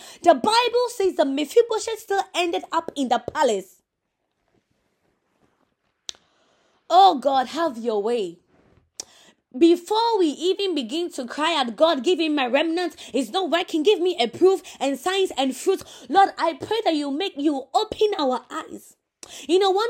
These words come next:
of the greatest re-, remnants that we could ever ask for is the Holy Spirit. That is why if you're a believer in this work called faith and you can't sense the power of the Holy Spirit in your life, go and fast.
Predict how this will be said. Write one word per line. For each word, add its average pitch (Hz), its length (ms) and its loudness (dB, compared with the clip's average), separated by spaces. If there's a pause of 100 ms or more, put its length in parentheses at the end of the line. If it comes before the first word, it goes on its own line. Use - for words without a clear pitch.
of - 80 -8
the 349 160 -2
greatest 392 480 -4 (160)
re-, 302 220 4
remnants 370 440 0
that 349 80 -2
we 311 120 -4
could 254 260 -4
ever 339 240 -4 (100)
ask 302 240 -10
for 240 200 -4 (180)
is 320 160 0
the 240 140 0
Holy 285 240 -4
Spirit. 226 360 -8 (220)
That 480 160 -4
is 320 100 -2
why 349 160 0
if 311 160 -4
you're 302 180 4
a 269 40 2
believer 320 540 4 (100)
in 254 140 -4
this 330 200 -4
work 294 360 -2
called 302 280 -2
faith 285 380 -4 (220)
and 269 180 2
you 277 80 -2
can't 427 340 -6
sense 392 400 0
the 269 120 -2
power 370 320 0
of 277 240 2
the 254 100 4
Holy 349 300 0
Spirit - 340 -4
in 254 140 -8
your 247 100 -6
life, 269 300 -4 (960)
go 370 260 6
and 220 240 -2
fast. - 400 -10